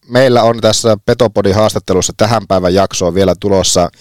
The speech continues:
Maso Lehtosen ajatuksia. Maso, joka nyt viime kausien nää Lapin reissun jälkeen on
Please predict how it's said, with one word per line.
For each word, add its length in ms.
Maso 340
Lehtosen 600
ajatuksia. 760
Maso, 220
joka 520
nyt 120
viime 260
kausien 480
nää 280
Lapin 540
reissun 420
jälkeen 640
on 320